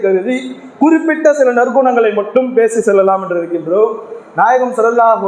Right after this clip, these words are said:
அலைஹி வஸல்லம் அவர்களிடத்தில் இருந்த ஒரு மிகப்பெரிய நற்குணம் என்று சொன்னால், எப்பொழுதும் நாயகம் ஸல்லல்லாஹு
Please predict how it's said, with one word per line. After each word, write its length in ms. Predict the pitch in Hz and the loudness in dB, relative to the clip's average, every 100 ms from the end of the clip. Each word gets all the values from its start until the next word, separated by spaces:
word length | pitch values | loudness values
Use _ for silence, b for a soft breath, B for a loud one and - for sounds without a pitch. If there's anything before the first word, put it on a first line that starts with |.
| 185 | 0
அலைஹி 220 | 196 202 | 2 2
வஸல்லம் 280 | 196 196 185 | 2 0 2
அவர்களிடத்தில் 580 | 180 180 175 196 - 196 | 2 0 -2 -2 0 0
இருந்த 200 | 180 185 214 160 - - 165 | 0 0 0 0 -4 -6 -4
ஒரு 100 | 160 190 | -2 2
மிகப்பெரிய 440 | 247 254 254 254 208 | 2 2 0 2 0
நற்குணம் 380 | 214 240 240 214 | 0 0 0 0
என்று 200 | 196 180 185 | 0 0 -2
சொன்னால், 380 | 180 196 226 240 - - - - 175 | -2 0 2 0 -6 -16 -14 0 0
எப்பொழுதும் 520 | 208 - 277 277 262 | 2 2 2 2 0
நாயகம் 300 | 226 240 226 202 | 0 0 -4 -2
ஸல்லல்லாஹு 440 | 202 208 202 175 | 0 2 0 0